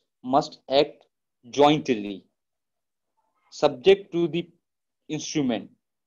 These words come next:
of the trust। Instrument of a trust ने क्या परमिटेड किया है या instrument of trust में क्या जो है वो terms and conditions थी,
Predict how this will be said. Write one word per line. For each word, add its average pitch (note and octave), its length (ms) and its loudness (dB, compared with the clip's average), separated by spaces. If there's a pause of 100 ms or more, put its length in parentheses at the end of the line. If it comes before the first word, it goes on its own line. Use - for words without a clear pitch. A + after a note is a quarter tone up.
(260)
of B2+ 100 2
the C3 160 2
trust। - 380 -6 (400)
Instrument F3 480 -2
of E3 100 4
a D#3+ 80 4 (180)
trust E3+ 340 4
ने D#3 120 -2
क्या D#3+ 320 8
परमिटेड C3+ 600 4
किया B2+ 200 8
है C3 140 6
या B2+ 80 2
instrument C3 520 -8
of B2 100 0
trust B2 300 -6
में C3+ 220 -8 (840)
क्या D3+ 260 6
जो C#3 160 4
है C3 140 2
वो B2+ 120 2
terms B2+ 420 -6
and B2+ 220 -6
conditions A#2+ 420 -6
थी, A2 220 -10